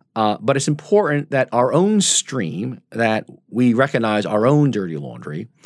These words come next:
before we're so quick to judge everybody else. And, uh, so things such as, for example, you know, Martin Luther, uh, uh, did not like Jews. Uh, he intensely disliked Jews. He wrote essays against them.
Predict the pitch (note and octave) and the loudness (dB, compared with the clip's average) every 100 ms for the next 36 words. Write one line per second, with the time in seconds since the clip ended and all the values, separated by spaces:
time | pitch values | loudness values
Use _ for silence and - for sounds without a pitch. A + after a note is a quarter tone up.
0 | - - B2 D3 C3+ C#3 - D3+ B2 G2 | -14 -6 0 2 2 0 0 -2 -2 2
1 | A2+ F#2+ - G#2 G#2 F2+ D#2+ E2 E2+ - | 2 0 0 0 2 0 -4 -8 -10 -12
2 | - - - - - - _ - A2 G#2+ | -14 -14 -20 -20 -20 -20 _ -2 0 0
3 | G2 G2+ F#2 F#2 - - A2 - _ _ | 0 0 0 -2 -4 0 0 -2 _ _
4 | _ D3+ C#3 - A#2+ A2 G2 - A2 F#2+ | _ -2 -2 -2 -2 -2 -2 -4 -4 -2
5 | G2+ G2+ G2 G#2+ F#2+ G2+ G#2+ G2 G2+ C3 | -2 0 -4 -2 -2 0 0 2 2 2
6 | - F#2+ F#2 - - - _ _ F#2+ F2+ | 2 0 -2 -12 -20 -20 _ _ -4 -2
7 | F2 _ _ _ _ _ _ _ _ F#2 | -4 _ _ _ _ _ _ _ _ -10
8 | E2+ - G2 A2+ G2 F#2+ E2+ F#2 D2 - | -6 0 2 2 2 -2 0 -2 -2 -6
9 | - _ _ _ - - E2 D#2+ - - | -18 _ _ _ -10 -6 -4 -6 -8 -2
10 | F#2+ - F2+ D3+ F#2+ D#2 - C2 C2+ - | 0 0 -2 -2 -4 -4 -6 -8 -12 -14
11 | B1+ B1+ E2+ F2+ G2+ A2+ G#2 F2+ F2 F2 | -16 -8 -4 -4 -2 -2 0 0 -2 -6
12 | D#2 G2+ A#2+ - - A1 | -2 0 0 -4 -10 -12